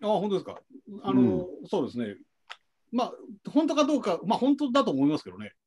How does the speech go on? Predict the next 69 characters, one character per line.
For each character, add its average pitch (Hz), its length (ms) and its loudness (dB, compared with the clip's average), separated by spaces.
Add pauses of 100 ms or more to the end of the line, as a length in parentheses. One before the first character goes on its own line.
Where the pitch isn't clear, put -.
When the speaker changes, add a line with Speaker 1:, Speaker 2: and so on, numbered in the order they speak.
Speaker 2:
言 151 200 4
わ 208 80 10
れ 220 60 4
て 233 80 2
み 233 60 4
れ 220 60 6
ば - 40 0
確 175 160 0
か 151 80 4
に 117 60 -2
そ 156 120 2
う - 20 0
だ 90 100 -2
な 98 120 -2
と - 100 -12
思 73 100 -14
う。 62 80 -20
Speaker 1:
は 135 140 -4
い。 92 120 -14 (640)
Speaker 2:
確 - 200 -2
か 165 120 2
に 127 60 0
上 156 160 6
位 165 100 4
機 170 140 -4
種、 143 180 0 (640)
ハ - 200 2
イ 160 80 4
エ 170 40 6
ン 156 60 4
ド 131 100 2
が 95 80 -2
黒 117 240 -4
だ 76 80 -6
よ 76 60 -6
ね。 120 220 0 (340)
Speaker 1:
そ - 120 0
う 127 40 6
で 127 60 6
す。 110 60 2
Speaker 2:
言 - 0 -
わ - 40 -4
れ 123 60 0
て - 0 -
み 127 120 2
れ 117 80 0
ば。 87 240 -4 (220)
Speaker 1:
は 139 100 -4
い。 - 40 0 (720)
Speaker 2:
あ 104 120 2
の、 104 60 2
Speaker 1:
機 101 80 4
種 98 100 8
は 87 320 0 (960)
Speaker 2:
イ 143 80 6
グ 139 100 4
ジ 143 120 4
ス - 80 -14
ト 123 100 -2
黒 135 180 0
だ 92 100 2
も 69 100 -10
ん 82 60 0
ね。 110 260 2 (360)
Speaker 1:
そ 240 160 2
う - 20 -2
で 107 60 -4
す 147 80 -8
ね。 - 200 -6